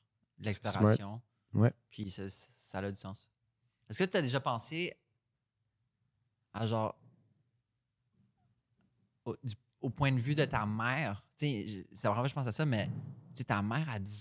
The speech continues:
Speaker 1: voit devenir d'autres personnes, tu sais, genre la personne qu'elle, qu'elle a amenée en vie.
Speaker 2: Ouais, ma mère, elle me dit que des fois, t'inquiète, là, c'est
Speaker 1: <laughs>
Speaker 2: sûr, là, parce que, puis, puis parce qu'en fait, aussi, les journées sont tellement grosses que moi, je rentre, puis je veux, je veux pas parler à personne, là.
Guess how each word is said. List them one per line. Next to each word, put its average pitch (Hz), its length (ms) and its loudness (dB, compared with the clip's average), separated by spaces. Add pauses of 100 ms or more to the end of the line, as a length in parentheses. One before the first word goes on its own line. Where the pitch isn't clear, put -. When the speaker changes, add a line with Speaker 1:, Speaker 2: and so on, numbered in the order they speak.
(100)
Speaker 1:
voit 139 380 2 (220)
devenir 120 380 2
d'autres 113 220 -4
personnes, 117 460 -4
tu - 80 -10
sais, 120 240 -6
genre 113 120 0
la 113 140 2
personne 165 400 -4
qu'elle, 131 240 0
qu'elle 120 100 0
a 117 60 0
amenée 131 160 0
en 120 120 2
vie. 143 320 -2 (140)
Speaker 2:
Ouais, 123 180 0
ma 110 140 -2
mère, 131 220 2
elle 107 60 -2
me 101 60 -6
dit 110 140 -10
que 98 60 -14
des 101 60 -16
fois, 123 140 -8
t'inquiète, 120 500 0
là, 127 180 8
c'est 156 160 8
Speaker 1:
<laughs> 151 80 6
Speaker 2:
sûr, 175 260 12
là, 165 140 10
parce 110 180 8
que, 143 60 2
puis, 131 120 2
puis - 180 -6
parce 117 160 0
qu'en 117 140 6
fait, 151 200 -2
aussi, 131 180 2
les 143 120 10
journées 113 240 10
sont 120 140 8
tellement 139 300 8
grosses 131 300 6
que 120 100 8
moi, 117 160 10
je 120 120 8
rentre, 139 220 6
puis 110 140 6
je 196 120 2
veux, 104 140 8 (160)
je 107 100 2
veux 107 80 6
pas - 100 6
parler 139 220 8
à 139 40 4
personne, 120 500 6
là. 110 60 6